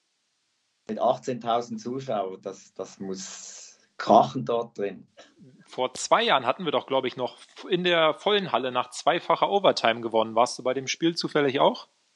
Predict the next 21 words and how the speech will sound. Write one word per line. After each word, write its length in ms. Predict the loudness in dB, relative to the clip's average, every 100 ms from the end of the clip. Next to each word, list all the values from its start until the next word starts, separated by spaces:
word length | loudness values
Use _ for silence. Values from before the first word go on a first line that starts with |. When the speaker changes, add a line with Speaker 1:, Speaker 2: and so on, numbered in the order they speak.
| _ _ _ _ _
Speaker 1:
Nee, 180 | 4 6
nee. 300 | 4 0 -4 -14 -20 -16 -14 -14 -16 _ _ _ _ _ _ -18 -16 -14
Speaker 2:
Ich 160 | -8
glaub, 300 | 2 2 4
Speaker 1:
Ja, 320 | 0 2 2 2 -2 -6 -4 -2
ja. 320 | -2 -4 -10 _ _ _ _ _
Speaker 2:
das, 340 | -4 -4 -6 -2
das 280 | -2 -2 0
wär, 440 | 4 4 4 2
wenn 100 | 0
man 100 | 4
da 140 | 6 8
dabei 260 | 6 4
gewesen 320 | 2 2 2 2
wär, 140 | 2
das 180 | 2 0
wär 100 | 2
wahrscheinlich 420 | 2 0 -2 -4
wirklich 260 | -10 -10 -10
so 180 | -4 -4
ein 440 | -6 -14 -20 -20